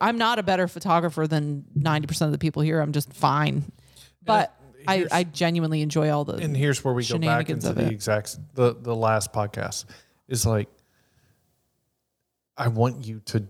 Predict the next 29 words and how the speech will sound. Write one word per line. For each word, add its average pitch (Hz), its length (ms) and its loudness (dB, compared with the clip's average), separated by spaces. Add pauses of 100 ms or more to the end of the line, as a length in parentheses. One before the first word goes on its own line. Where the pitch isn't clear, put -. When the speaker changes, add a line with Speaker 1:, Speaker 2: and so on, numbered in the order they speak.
(120)
Speaker 2:
do 104 260 0 (220)
both. - 420 -8
Speaker 1:
You 175 140 2
want 170 160 0
me 151 100 -6
to 156 120 -4
want 147 180 -2
to 151 60 -10
do 156 140 -2
the 160 100 0
dishes? 165 440 -4 (960)
I 165 80 -2
don't 180 100 2
wanna 202 160 -2
do 208 120 -2
the 220 140 0
dishes. - 760 0 (220)
<laughs> 349 260 2 (640)
Good 214 120 -4
Speaker 2:
Uh, 214 40 0
Speaker 1:
luck. 240 200 2
Speaker 2:
yeah, 143 200 -2
no, 151 200 2
it's 254 400 0
Speaker 1:
<laughs> 208 80 -12
Good 240 260 -2
Speaker 2:
no, 262 140 4
I - 60 -2
want 156 200 0